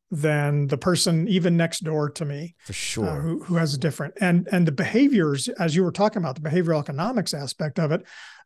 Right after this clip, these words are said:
Speaker 1: enables us to really hone in on that. Now, you can certainly cluster folks together to really feel, okay, you know, those that are engaging in like conduct
Speaker 2: Right.
Speaker 1: share these behavioral traits,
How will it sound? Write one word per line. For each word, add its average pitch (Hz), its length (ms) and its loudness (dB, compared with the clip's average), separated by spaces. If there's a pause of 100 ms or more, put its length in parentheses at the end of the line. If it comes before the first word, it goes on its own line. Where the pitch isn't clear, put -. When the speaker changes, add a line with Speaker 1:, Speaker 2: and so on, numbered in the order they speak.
Speaker 1:
enables 170 600 4
us 135 420 0 (600)
to 185 160 -4
really 208 400 4
hone 165 520 0
in 143 480 -2 (580)
on 156 240 4
that. 147 220 0
Now, 175 420 2
you 180 160 0
can 175 160 -2
certainly 165 580 0 (260)
cluster 160 460 0
folks 165 300 0
together 151 400 2
to 151 80 2
really 156 400 2
feel, 151 320 -4
okay, 160 440 -2 (100)
you 208 140 -2
know, 170 180 -2 (120)
those 170 440 4
that 160 120 4
are 151 120 4
engaging 151 520 0
in 139 80 -2
like 147 500 -2
conduct 151 720 -2 (200)
Speaker 2:
Right. 87 240 -10 (320)
Speaker 1:
share 175 480 0
these 175 420 2
behavioral 147 680 -2
traits, - 720 -6